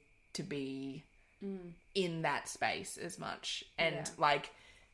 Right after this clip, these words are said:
Speaker 1: that could also be because I lost weight, and there was, there's, like, an amount of guilt of, like,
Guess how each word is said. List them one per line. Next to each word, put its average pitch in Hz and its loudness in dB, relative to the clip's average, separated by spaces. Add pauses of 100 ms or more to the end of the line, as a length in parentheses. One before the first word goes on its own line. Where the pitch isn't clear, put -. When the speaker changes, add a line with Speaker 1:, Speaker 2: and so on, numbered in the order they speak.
(160)
Speaker 1:
that 185 8
could 262 2
also 196 4
be 143 0 (320)
because 160 -2
I 135 4
lost 143 2
weight, 131 0
and 143 -8
there 123 0
was, 123 0 (160)
there's, 127 2
like, 127 2
an 143 0
amount 135 0
of 139 -6
guilt 131 0
of, 110 -4
like, 107 4